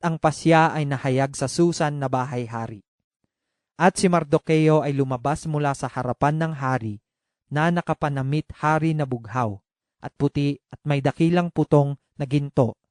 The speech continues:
at may balabal na mainam na lino at kulay ube, at ang bayan ng Susan ay humiyaw at natuwa. Nagkaroon ang mga Hudyo ng kaliwanagan at ng kasayahan,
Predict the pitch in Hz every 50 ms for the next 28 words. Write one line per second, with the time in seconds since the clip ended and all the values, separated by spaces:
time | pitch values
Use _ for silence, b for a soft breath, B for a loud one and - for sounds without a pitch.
0 | _ _ _ _ _ _ _ - 151 - - 151 151 147 127 139 135 139 143 151
1 | 151 151 160 165 165 160 156 147 143 131 - 151 151 151 156 156 156 151 147 151
2 | 156 156 151 147 147 143 135 - - - - 139 131 127 127 135 - 147 151 135
3 | 127 117 107 104 _ _ _ _ _ _ _ _ _ _ _ - 165 180 - _
4 | - 160 147 139 123 143 139 143 147 147 143 147 143 143 139 135 - 156 151 151
5 | - - 151 143 139 139 131 - _ - 160 151 - - 156 139 139 135 135 135
6 | 139 135 135 - 135 - - 127 120 - 123 117 113 107 - - _ _ _ _
7 | _ _ _ _ _ _ _ _ _ _ _ _ - 160 156 - - 175 165 170
8 | 160 - 175 185 190 180 165 180 175 165 165 160 151 - - 147 131 120 120 139
9 | 151 151 156 151 151 147 - - 143 135 135 127 127 123 123 135 143 151 139 135
10 | 123 113 113 110 - _ _ _ _ _ - 151 - - 175 175 170 160 156 147
11 | - 143 131 131 131 127 120 113 110 101 101